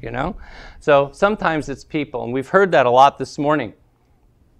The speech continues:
There were a lot of thoughts, a lot of questions, and very few answers that came out of this activity. One of them that we wanna look at is how do elements of the research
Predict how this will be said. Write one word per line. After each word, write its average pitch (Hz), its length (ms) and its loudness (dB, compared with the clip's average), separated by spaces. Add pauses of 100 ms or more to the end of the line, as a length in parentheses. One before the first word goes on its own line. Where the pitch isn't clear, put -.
(1040)
There 151 140 6
were 143 80 8
a 139 100 8
lot 170 300 6
of 190 140 0
thoughts, 175 480 6
a 131 60 -8
lot 156 300 10
of 190 120 0
questions, 160 560 0
and 143 120 -4
very 156 240 2
few 147 340 -6
answers 139 420 -6
that 127 140 -10
came 131 280 -6
out 127 220 0
of 113 80 -6
this 107 280 -4
activity. 110 800 -8 (2000)
One 151 360 0
of 202 80 0
them 185 380 -2
that 156 160 -2
we 156 80 -4
wanna 156 220 -2
look 147 240 -2
at 147 140 2
is 131 120 -6
how 180 220 4
do 175 160 2
elements 151 480 0
of 135 120 -6
the 127 100 -12
research 131 680 -8